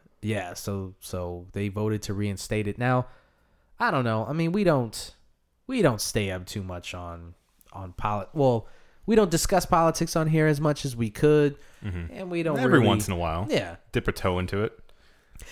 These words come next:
Speaker 1: I'm just really confused by this whole process in and of itself. So they just, they struck it down, then Senate voted to reinstate it. Just, I, I just, I, I don't know. I,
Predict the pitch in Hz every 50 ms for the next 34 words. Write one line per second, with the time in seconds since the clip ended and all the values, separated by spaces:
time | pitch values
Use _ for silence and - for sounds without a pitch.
0 | - - - - 233 247 240 269 220 156 135 127 131 156 180 185 180 170 160 160
1 | - 156 139 123 - 135 127 127 123 120 107 101 120 113 110 110 107 104 104 104
2 | 101 95 - - - - - 113 104 - 120 110 104 - 113 110 107 107 104 -
3 | 110 101 95 - - 113 107 107 104 107 101 95 98 95 - - - 104 92 90
4 | - - 113 113 117 113 107 117 113 - - - 110 104 - - - 196 233 247
5 | - 190 151 143 135 131 131 127 131 131 131 131 - - - _ _ _ _ _
6 | _ _ _ _ - - 131 135 131 - - - 165 156 156 143 131 143 139 139
7 | 135 123 - - 123 104 98 113 123 139 143 131 120 - - - - 123 135 143
8 | 151 151 - - - 131 123 - - - - - - _ _ _ _ _ _ _
9 | _ _ _ _ _ _ _ _ _ _ _ _ _ _ _ - 131 - - 143
10 | 139 139 131 - - - 131 135 131 - 135 135 139 143 139 120 101 92 90 98
11 | 110 113 104